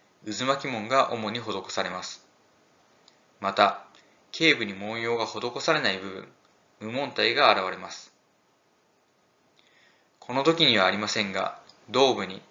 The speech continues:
縦方向のすり消し状紋が施されるようになるのも特徴です。カソリイー三式では、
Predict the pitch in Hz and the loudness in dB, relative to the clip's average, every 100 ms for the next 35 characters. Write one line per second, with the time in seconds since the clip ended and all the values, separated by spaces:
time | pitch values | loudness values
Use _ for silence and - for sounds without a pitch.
0 | _ - 110 123 151 135 110 95 95 - | _ -10 -6 2 4 4 0 -10 -12 -14
1 | - 107 131 143 135 135 151 131 110 117 | -12 -10 -8 -6 -4 -2 -2 -2 -6 0
2 | 139 - 104 110 120 131 123 123 113 107 | 0 0 -8 -8 -4 -2 -2 -2 -4 -4
3 | 117 113 139 156 - - 107 95 95 - | -6 -6 -6 -6 -8 -10 -10 -10 -10 -12
4 | - _ _ _ _ _ _ _ _ _ | -14 _ _ _ _ _ _ _ _ _
5 | _ _ _ _ _ _ _ _ _ _ | _ _ _ _ _ _ _ _ _ _
6 | _ _ _ _ _ _ _ _ _ _ | _ _ _ _ _ _ _ _ _ _
7 | _ _ - 139 127 101 101 107 113 110 | _ _ -10 -2 0 0 -2 0 0 0
8 | - 104 104 92 - - | -2 -2 2 4 2 0